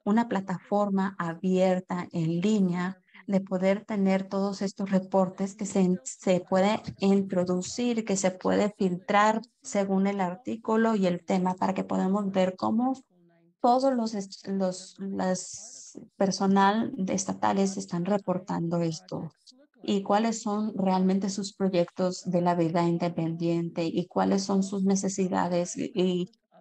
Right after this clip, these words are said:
tener esa plataforma que la cual les permite, ah, tener una re-, una referencia que cruce todos estos puntos y poder recibir este,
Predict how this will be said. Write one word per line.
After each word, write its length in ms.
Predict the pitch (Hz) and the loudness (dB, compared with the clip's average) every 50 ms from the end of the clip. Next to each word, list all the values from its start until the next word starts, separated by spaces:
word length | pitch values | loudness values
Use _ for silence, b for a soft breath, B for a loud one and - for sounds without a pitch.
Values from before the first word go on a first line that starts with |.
| _ _ | _ _
tener 440 | 214 196 190 185 185 185 185 196 190 - | 4 4 4 6 4 4 4 2 0 0
esa 320 | 202 196 196 - 185 - | 0 0 0 0 -4 -2
plataforma 720 | - 190 180 180 - 180 - - 190 185 185 185 196 208 202 | -2 -4 -4 -2 -4 -6 -2 -2 -2 0 0 0 0 -2 -2
que 100 | - 180 | -2 -2
la 160 | 180 175 175 175 _ | -2 -2 -4 -4 _
cual 380 | - 180 175 180 190 196 196 196 | 0 0 2 2 2 2 0 0
les 160 | 180 - - | -2 -2 -2
permite, 640 | - 185 185 185 180 180 180 180 - 202 208 196 196 B B B B B B - | -2 -2 0 0 0 -2 -2 -2 -4 -4 -4 -4 -6 B B B B B B -4
ah, 320 | - 196 185 185 185 185 - | -2 0 2 2 0 0 0
tener 400 | - 180 180 180 180 175 180 185 | 0 2 2 2 2 2 2 2
una 260 | 180 185 196 202 202 | 4 4 4 4 4
re-, 300 | 196 196 180 180 185 - _ _ _ | 4 4 2 2 0 -6 _ _ _
una 360 | - 190 190 185 185 196 202 | -4 -2 0 2 2 2 2
referencia 1000 | 202 196 196 190 - 185 170 180 180 180 180 185 185 - - 196 190 185 185 180 B B B 277 269 277 _ _ - 240 | 4 2 0 0 0 -2 -2 0 0 0 0 0 -2 -4 -2 -2 -2 -2 -2 -4 B B B -20 -20 -20 _ _ -8 0
que 100 | - 196 | 0 0
cruce 440 | 196 - - 202 214 202 - 208 190 | 2 2 2 0 0 2 2 0 0
todos 320 | 190 - - 185 180 180 | 0 2 2 4 4 4
estos 300 | 175 170 - 180 170 - | 2 0 -2 -6 -6 -6
puntos 680 | - - 175 170 170 - - 165 175 170 - - - - - | -8 -6 -6 -6 -4 -4 -4 -4 -6 -6 -10 -14 -16 -6 -4
y 120 | 196 190 | -4 -4
poder 360 | 190 - 185 180 180 185 190 | -2 0 0 2 2 2 2
recibir 500 | 208 220 208 - - 196 190 190 190 196 | 2 -2 -4 -4 -4 -4 -2 -2 0 2
este, 500 | 196 196 196 - - 220 220 208 196 196 | 2 0 0 0 -2 -2 -2 -2 -4 -6